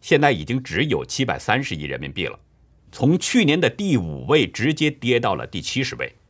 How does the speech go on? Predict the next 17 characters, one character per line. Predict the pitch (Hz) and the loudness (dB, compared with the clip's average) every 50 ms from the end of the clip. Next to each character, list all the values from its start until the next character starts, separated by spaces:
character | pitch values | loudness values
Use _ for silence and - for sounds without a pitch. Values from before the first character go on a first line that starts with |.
| _ _ _ _ - - - - | _ _ _ _ -20 -20 -4 0
这 | - 120 | 2 2
是 | 110 107 | 2 2
今 | - 127 | 0 0
年 | 143 120 101 127 | 0 0 0 0
榜 | 127 - 67 67 | 0 -2 -4 -4
单 | 85 87 | -4 -4
上 | 98 107 87 | -2 -2 -4
财 | 80 - - - 95 | -4 -4 -4 -2 -2
富 | - 135 | -2 -2
减 | 127 - 73 117 | -2 -2 -4 -2
少 | - - 62 - - | -2 -4 -6 -6 -8
最 | - - 202 240 196 107 | -6 -2 -2 -2 -2 -2
多 | - - - 131 131 160 185 | -4 -2 0 2 2 2 2
的 | 208 - - - _ _ _ - | 0 -2 -4 -6 _ _ _ -14
企 | - - 71 | -12 -10 -10
业 | - - | -10 -10
家。 | - 73 - | -10 -12 -12